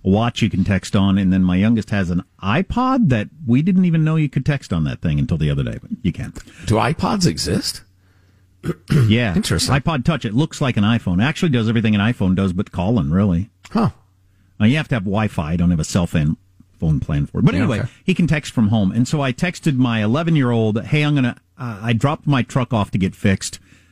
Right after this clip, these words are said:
Speaker 1: Um, my loaner is a pink P T Cruiser that I'll be picking you up in at school, <laughs> so look for it."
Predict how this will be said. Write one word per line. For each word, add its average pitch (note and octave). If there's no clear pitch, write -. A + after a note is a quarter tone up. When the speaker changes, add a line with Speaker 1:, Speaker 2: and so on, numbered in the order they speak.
Speaker 1:
Um, F#2
my G2+
loaner B2+
is G#2
a F2
pink E3+
P D#3
T B2+
Cruiser F#2+
that G2
I'll G2
be F2+
picking A#2
you G#2
up G2+
in G#2
at -
school, B2
<laughs> -
so A#2+
look A2
for F2
it." F2